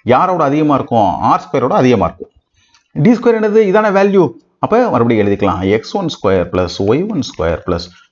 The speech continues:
டூ ஜி எக்ஸ் ஒன் பிளஸ் டூ எஃப் ஒய் ஒன் பிளஸ் ஆர் ஸ்கொயர் பிளஸ் சி எதை விட அதிகமா இருக்கணும்? ஆர் ஸ்கொயரோட அதிகமா இருக்கணும். So, ஆர் ஸ்கொயர் ஆர் ஸ்கொயர் cancel ஆயிரும். So, அப்ப என்ன ஆகும்? எக்ஸ் ஒன் ஸ்கொயர் பிளஸ் ஒய் ஒன் ஸ்கொயர் பிளஸ்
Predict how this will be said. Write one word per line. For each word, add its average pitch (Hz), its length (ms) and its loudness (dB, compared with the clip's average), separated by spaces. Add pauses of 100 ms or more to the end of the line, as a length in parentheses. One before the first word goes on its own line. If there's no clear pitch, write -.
(140)
டூ 160 300 0
ஜி 110 440 4
எக்ஸ் 110 280 -2
ஒன் 104 180 -2
பிளஸ் 90 160 -2 (120)
டூ 165 300 -2
எஃப் 104 300 0 (100)
ஒய் 101 340 0
ஒன் 98 320 0
பிளஸ் 143 360 4 (580)
ஆர் 92 380 0
ஸ்கொயர் 113 680 0 (320)
பிளஸ் 98 220 0 (180)
சி 127 460 2 (300)
எதை 104 280 2
விட 165 140 2
அதிகமா 151 380 0
இருக்கணும்? 117 500 2 (540)
ஆர் 131 280 -4 (100)
ஸ்கொயரோட 104 220 -2
அதிகமா 101 420 -4
இருக்கணும். - 300 -16
So, - 240 -10
ஆர் 110 260 -6
ஸ்கொயர் 120 120 0
ஆர் 90 160 -4
ஸ்கொயர் - 180 -12
cancel 101 260 -10
ஆயிரும். - 380 -16 (360)
So, - 200 -4
அப்ப 135 100 0
என்ன 147 160 2
ஆகும்? 175 360 0
எக்ஸ் 117 360 -2
ஒன் 185 100 -2
ஸ்கொயர் 92 440 -2
பிளஸ் 87 360 -6
ஒய் 104 260 0
ஒன் 165 140 -4
ஸ்கொயர் - 420 -4
பிளஸ் 87 220 -2